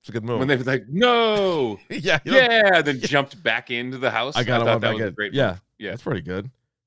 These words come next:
Speaker 1: You gonna try that sucker or what?
Speaker 2: I'll give it a ride.
Speaker 1: You gonna have one of those? <laughs>
Speaker 2: All the bootleg snacks, all the year two thousand snacks. <laughs>
Speaker 1: Twinkie's got a new, new one coming out. It's a bad motherfucker.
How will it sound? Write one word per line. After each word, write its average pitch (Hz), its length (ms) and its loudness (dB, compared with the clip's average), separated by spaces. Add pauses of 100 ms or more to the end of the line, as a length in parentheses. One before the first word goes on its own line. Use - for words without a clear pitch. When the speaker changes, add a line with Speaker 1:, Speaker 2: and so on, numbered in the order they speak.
(120)
Speaker 1:
You 120 80 -6
gonna 120 100 0
try 123 240 2
that 147 320 4
sucker 160 300 -4
or 147 220 0
what? 101 220 -2 (1500)
Speaker 2:
I'll - 80 -14
give 147 120 0
it 101 60 -10
a - 20 -10
ride. 110 300 -4
Speaker 1:
You 107 80 -2
gonna 101 100 0
have 101 100 -2
one 104 100 0
of 104 60 -2
those? 117 400 -2 (520)
<laughs> - 100 -12
Speaker 2:
All 117 120 0
the 120 60 -6
bootleg 110 380 -2
snacks, 104 260 -2
all 117 60 -2
the 117 100 -8
year 131 140 0
two 139 160 -8
thousand 135 400 2
snacks. - 540 -10 (120)
<laughs> - 380 -8 (880)
Speaker 1:
Twinkie's 156 420 0
got 143 160 0
a 127 60 -2
new, 151 320 0 (720)
new 175 160 2
one 180 100 2
coming 170 280 2
out. 170 180 0
It's - 300 -10
a 123 40 0
bad 143 340 2
motherfucker. 143 600 0